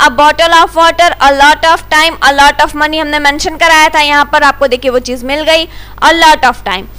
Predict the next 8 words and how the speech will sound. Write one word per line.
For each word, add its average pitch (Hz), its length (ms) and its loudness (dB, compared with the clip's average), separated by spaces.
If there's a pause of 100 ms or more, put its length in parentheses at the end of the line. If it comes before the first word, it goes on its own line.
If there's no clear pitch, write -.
(300)
तो 330 60 2
आप 381 340 2
यहाँ 381 140 2
पर 370 160 0
fill 349 200 -6
up 320 160 -2
करोगे 294 460 2 (560)
a। 240 120 4